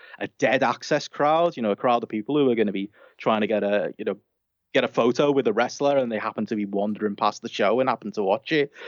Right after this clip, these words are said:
uh, that just makes for the worst product overall. So yeah, if they, if,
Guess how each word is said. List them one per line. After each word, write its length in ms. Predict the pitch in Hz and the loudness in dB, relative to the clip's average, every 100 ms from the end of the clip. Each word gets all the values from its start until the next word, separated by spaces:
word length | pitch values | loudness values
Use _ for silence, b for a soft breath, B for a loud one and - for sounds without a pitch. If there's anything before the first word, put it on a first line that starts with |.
| B - | B 0
uh, 200 | 101 104 | 2 4
that 160 | 123 | 2
just 140 | 127 110 | 2 0
makes 180 | 101 | -2
for 80 | - | 0
the 80 | 101 | -2
worst 320 | 95 92 92 | 2 2 0
product 340 | - 95 92 104 | -4 -4 -2 -2
overall. 640 | 92 90 95 98 127 143 | -2 -2 0 2 2 0
So 160 | - | 0
yeah, 200 | 117 117 | 2 4
if 140 | 147 - | 2 2
they, 200 | 170 185 B B B B B | -2 -2 B B B B B
if, 360 | 143 - - - | -4 -4 -14 -16